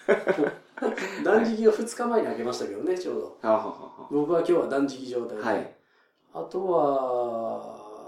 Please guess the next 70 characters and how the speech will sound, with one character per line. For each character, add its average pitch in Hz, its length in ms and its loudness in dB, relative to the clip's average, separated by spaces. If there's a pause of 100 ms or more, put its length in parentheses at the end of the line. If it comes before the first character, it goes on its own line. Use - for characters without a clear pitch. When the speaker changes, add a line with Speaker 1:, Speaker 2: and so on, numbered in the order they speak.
(320)
Speaker 1:
ま 143 100 -6
あ、 - 40 -6
ち - 100 -2
ょ 156 60 2
ぼ 147 80 0
ち 151 100 -4
ょ 143 60 -2
ぼ 120 160 -2
免 156 220 2
許 127 120 0
の 113 100 -4
更 123 180 0
新 117 200 -4
行 107 100 -8
っ - 20 -20
た 101 100 -10
り 95 80 -10
と - 100 -16
か。 - 120 -18
Speaker 2:
は - 100 -18
あ 90 60 -8
は 92 180 -4 (140)
あ。 - 20 -20
Speaker 1:
で、 143 60 -4
も 277 120 4
う 277 40 0
一 - 180 4
つ - 80 -2
ね、 135 200 2
行 120 120 -4
き - 40 -14
た 165 80 4
か 151 100 2
っ - 60 -2
た 120 80 -4
と 120 100 -4
こ 120 80 0
ろ 120 100 4
が 110 100 -2
あ - 20 -2
っ - 120 -10
て、 131 280 2
Speaker 2:
は 101 140 0
い。 - 160 -6 (680)
Speaker 1:
横 240 240 8
浜 240 220 6
に 233 120 6
あ 170 100 4
る 131 400 0 (100)
日 180 100 6
本 233 280 0
郵 247 220 0
船 185 300 0 (640)
歴 180 220 4
史 - 180 -4
記 202 140 0
念 190 300 2
館、 - 140 -10 (420)
Speaker 2:
は 117 140 0
い - 40 2
は 107 40 2
い - 60 -2
は - 180 -8
い。 151 60 -4
Speaker 1:
歴 165 100 -4
史 - 100 -4
博 - 260 -2
物 185 200 -6
館 - 160 -10
か、 - 220 -12